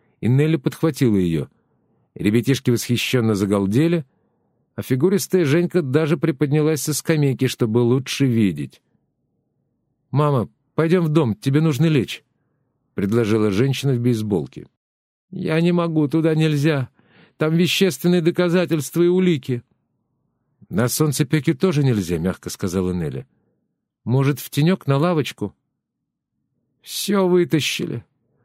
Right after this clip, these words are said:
горестно сообщила ей та, что в бейсболке и косынке. На косынке Плетнёв разглядел надпись на английском «Международный форум церн»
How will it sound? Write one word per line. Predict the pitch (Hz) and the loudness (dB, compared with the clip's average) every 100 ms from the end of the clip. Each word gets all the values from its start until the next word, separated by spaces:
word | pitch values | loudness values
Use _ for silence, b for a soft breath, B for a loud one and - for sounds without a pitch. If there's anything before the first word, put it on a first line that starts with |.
| _ _ | _ _
горестно | 113 139 139 - 139 | 0 0 0 -2 -4
сообщила | - 127 - 127 120 | 0 -2 -2 0 2
ей | 117 107 | 2 0
та, | - 139 | 0 -4
что | 131 - | -2 -2
в | 113 | -2
бейсболке | 98 107 92 117 156 131 147 | 0 -2 0 -2 -2 -4 -4
и | |
косынке. | 135 147 135 143 131 - 87 b b b b b | -2 -4 -4 -6 -6 -10 -16 b b b b b
На | 92 | -2
косынке | 98 127 196 190 180 | 0 0 0 0 -2
Плетнёв | 139 151 175 151 | -2 0 0 0
разглядел | 151 127 143 143 147 | -2 0 0 2 2
надпись | 139 151 143 139 - | 0 -2 -4 -6 -2
на | 135 | 0
английском | 143 139 131 - 104 80 _ _ _ _ _ _ - | 2 2 0 0 -4 -6 _ _ _ _ _ _ -12
«Международный | 147 107 110 117 123 127 180 160 165 | -2 0 0 0 0 0 -2 0 0
форум | 147 - 147 160 151 143 127 | 0 -2 -2 0 0 -2 -4
церн» | - - 139 82 92 113 | -10 -4 -2 -2 -8 -14